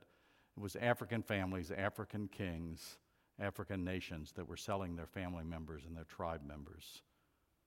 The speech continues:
But there were somewhere between fourteen and seventeen million black Africans who went not west across the Atlantic,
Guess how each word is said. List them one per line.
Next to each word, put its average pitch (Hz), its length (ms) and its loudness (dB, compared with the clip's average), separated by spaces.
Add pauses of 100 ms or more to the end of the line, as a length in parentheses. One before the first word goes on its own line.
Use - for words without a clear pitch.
(1800)
But 107 140 2
there 113 80 6
were 104 120 4
somewhere 165 460 12
between 110 360 4
fourteen 147 840 6
and 101 160 2
seventeen 123 760 4
million 90 440 2
black 85 320 2
Africans 80 760 -6 (1080)
who 117 100 4
went 120 300 4
not 127 420 10 (100)
west 120 380 8
across 95 360 0
the 92 140 -4
Atlantic, 87 580 -4